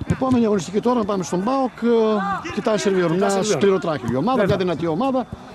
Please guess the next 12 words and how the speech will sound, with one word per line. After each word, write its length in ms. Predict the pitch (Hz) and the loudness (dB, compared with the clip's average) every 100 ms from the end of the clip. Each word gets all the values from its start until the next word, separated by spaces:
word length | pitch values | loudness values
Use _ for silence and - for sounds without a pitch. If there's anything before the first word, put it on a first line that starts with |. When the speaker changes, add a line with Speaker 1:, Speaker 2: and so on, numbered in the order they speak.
| - - | -18 -4
Speaker 1:
Τι 120 | 226 190 | -2 -2
Speaker 2:
Μια 160 | - 185 | 0 2
ιστορική 360 | 180 170 156 180 | 2 0 2 2
ομάδα, 240 | 185 180 | 4 2
όπως 180 | 151 180 | 2 0
έδωσε 120 | 175 | -2
σκληροτράχηλη, 720 | 147 165 147 170 202 208 190 | -4 -4 -2 0 0 0 0
όλα 160 | 175 165 | 2 0
τα 60 | |
χρόνια 260 | 143 165 156 | -2 -4 -4
ξέρουμε 280 | 151 165 160 | -4 -2 -2
ότι 480 | 139 151 151 139 | -2 0 0 -2